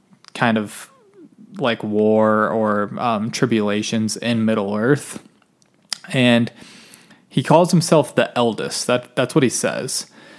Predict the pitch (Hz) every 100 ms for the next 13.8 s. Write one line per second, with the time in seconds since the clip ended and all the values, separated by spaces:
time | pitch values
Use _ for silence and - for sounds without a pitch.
0 | - - - 123 120 120 120 123 - -
1 | 156 151 160 131 123 135 131 110 117 -
2 | - 143 170 135 120 117 123 120 123 104
3 | - - 127 117 113 107 - 117 110 -
4 | - 113 110 113 120 90 69 131 - _
5 | _ _ _ _ _ _ _ _ - -
6 | - 120 110 107 - - - - - _
7 | - 127 117 110 107 - - _ _ _
8 | - - - - - 131 120 151 196 170
9 | 170 143 117 123 123 139 151 - 143 139
10 | 139 135 135 139 123 110 - 131 131 135
11 | 120 117 107 104 117 113 107 110 110 107
12 | - - - 110 104 120 - 127 135 -
13 | 123 123 107 113 123 135 156